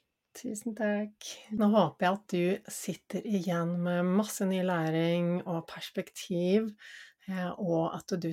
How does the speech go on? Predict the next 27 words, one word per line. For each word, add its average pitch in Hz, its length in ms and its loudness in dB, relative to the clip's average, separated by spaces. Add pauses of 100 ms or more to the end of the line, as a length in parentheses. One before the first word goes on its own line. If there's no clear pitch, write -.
tar 165 400 -2
med 160 300 -4
deg 170 100 -4
denne 156 380 -2 (260)
kunnskapen 160 800 -4
videre. 165 540 2 (180)
Deler 202 480 2
den 208 80 2
til 214 160 4
andre, 185 320 4 (160)
bruker 190 400 0
den 170 160 0
i 185 140 -6
ditt 185 180 -4
eget 175 320 -4
liv, 180 300 0 (600)
fordi, 170 580 0
eh, 165 500 4 (120)
det 180 160 -8
her 214 320 0
er 208 240 4
viktig, 214 380 4 (260)
eh, 196 540 4
og 190 220 -2
det 190 80 0
er 180 260 2
flere 165 400 2